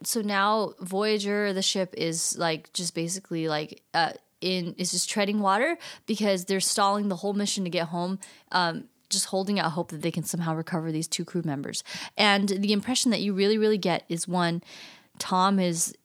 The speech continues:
at his wit's end. He, he really needs to know what happened to his woman. Um, and the rest of the crew is running on fumes because they've been burning the midnight oil for eight days now,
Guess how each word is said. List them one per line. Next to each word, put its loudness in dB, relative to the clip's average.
at 4
his 0
wit's -4
end. -4
He, -2
he 0
really 2
needs 0
to 0
know 2
what 2
happened 0
to 0
his -2
woman. 0
Um, 4
and 4
the 2
rest 0
of -4
the 0
crew 0
is 2
running 2
on 0
fumes -2
because -2
they've 0
been 0
burning 2
the 2
midnight 2
oil 4
for -6
eight 0
days 2
now, 4